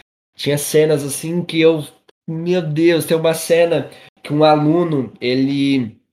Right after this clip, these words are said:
ele sofre muito dentro de casa e tudo mais, apanha, enfim, uma história. E aí ele, é, do nada ele vai à frente, né? A sala já tá começando a se unir,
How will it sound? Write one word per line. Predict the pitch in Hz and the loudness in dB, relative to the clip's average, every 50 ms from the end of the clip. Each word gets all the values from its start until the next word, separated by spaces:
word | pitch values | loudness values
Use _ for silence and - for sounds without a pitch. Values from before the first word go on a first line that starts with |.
| _ _ _ _ _ _ _ _ _ - | _ _ _ _ _ _ _ _ _ -18
ele | 107 120 | -16 -12
sofre | 120 - 151 143 147 143 165 156 | -6 -2 -2 -2 -2 -2 -4 -4
muito | 147 147 160 175 170 170 - | -4 -2 -2 -2 -4 -6 -6
dentro | 147 143 143 143 147 | -6 -6 -6 -6 -8
de | 143 143 | -10 -12
casa | - - - 160 175 180 175 175 160 151 135 143 | -8 -4 -2 -2 0 0 2 2 2 0 0 -2
e | 135 | -8
tudo | 135 - 143 151 151 | -8 -8 -10 -8 -6
mais, | 151 151 151 160 170 165 165 160 160 156 - - _ - - _ _ _ _ _ | -4 -2 -2 -2 -2 -2 -4 -4 -6 -10 -14 -16 _ -20 -20 _ _ _ _ _
apanha, | - 117 - _ - 156 160 165 170 165 160 160 156 151 151 147 143 143 143 | -18 -18 -18 _ 0 0 2 2 2 2 0 0 0 2 2 2 2 0 -2
enfim, | 143 147 - - - 160 156 143 135 127 | -4 -6 -10 -10 -10 -8 -6 -6 -4 -4
uma | 123 131 143 143 | -4 -4 -4 -6
história. | 147 - - 165 160 170 185 180 180 170 160 156 151 147 - _ _ _ _ - | -6 -6 -2 0 0 2 2 0 0 2 0 0 -2 -6 -12 _ _ _ _ -4
E | 143 147 | 0 2
aí | 147 147 151 156 165 170 | 4 4 4 4 2 0
ele, | 175 180 185 190 196 190 190 - - - - - _ _ _ _ _ _ _ _ | 0 0 -2 -2 -4 -6 -8 -12 -20 -20 -20 -20 _ _ _ _ _ _ _ _
é, | - 135 139 139 139 135 131 - - 143 | -2 2 4 4 4 4 2 0 -2 -4
do | 143 156 | -4 -2
nada | 170 170 160 165 170 170 | 0 2 2 2 2 0
ele | 165 165 | -2 -2
vai | 151 156 156 160 | 0 2 2 2
à | 165 147 | 2 0
frente, | - - - 160 147 151 160 185 202 196 - - | -2 -4 -4 -2 0 0 0 -2 -4 -6 -6 -8
né? | 147 135 135 135 156 147 | -6 -6 -4 -4 -2 -4
A | 135 131 | -4 -6
sala | - - 131 131 135 131 | -6 -4 -4 -2 -2 -4
já | 135 131 | -6 -8
tá | 135 151 139 | -10 -10 -12
começando | - - 139 135 - 147 139 139 | -12 -12 -12 -10 -8 -8 -8 -8
a | 135 | -10
se | - - 147 | -10 -8 -8
unir, | 143 147 139 139 139 151 180 208 - | -8 -6 -8 -8 -8 -10 -10 -12 -14